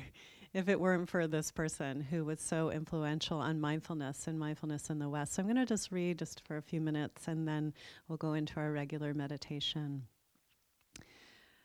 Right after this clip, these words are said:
So his name is Sayadaw, which means teacher, but Sayadaw U Pandita. He was a Burmese Buddhist monk. He passed away, as I said, at the age of ninety-four. He had been a monk since the age of twenty.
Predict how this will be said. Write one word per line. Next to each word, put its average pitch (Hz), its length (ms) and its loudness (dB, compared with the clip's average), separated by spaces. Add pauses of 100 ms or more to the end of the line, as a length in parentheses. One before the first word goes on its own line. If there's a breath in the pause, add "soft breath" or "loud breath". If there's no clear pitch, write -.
(280 loud breath)
So 208 680 0
his 214 160 0
name 240 200 6
is 233 120 4
Sayadaw, 190 680 6
which 185 200 0
means 175 160 0
teacher, 170 420 0
but 175 120 0
Sayadaw 180 460 2
U 196 140 2
Pandita. 170 880 -2 (160)
He 185 240 -4
was 170 240 2
a 170 140 4
Burmese 175 720 4
Buddhist 170 580 0
monk. 160 480 -2 (640 loud breath)
He 180 540 2
passed 180 300 2
away, 170 260 4
as 165 160 0
I 185 60 0
said, 165 180 -2
at 160 120 -2
the 165 120 -2
age 160 180 0
of 170 80 2
ninety-four. 165 1120 0
He - 160 -6
had 170 140 -2
been 190 160 0
a 196 80 2
monk 185 380 0
since - 240 -2
the - 200 -6
age 160 200 -2
of 160 180 -6
twenty. 180 540 -2